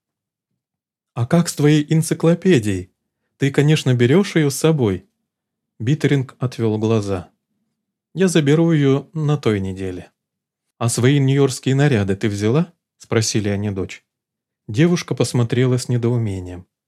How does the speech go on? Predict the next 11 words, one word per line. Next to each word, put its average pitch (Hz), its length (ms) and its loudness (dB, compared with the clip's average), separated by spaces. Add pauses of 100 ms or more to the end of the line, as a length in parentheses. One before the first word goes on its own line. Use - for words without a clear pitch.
(400)
«Зачем? 123 640 0 (720)
Они 120 260 2
мне 160 160 2
теперь 135 420 0
ни 127 120 2
к 127 60 -6
чему». 135 460 -4 (1160)
Выключили 120 580 0
газ 104 340 -2
и 110 40 -2
воду, 139 500 -2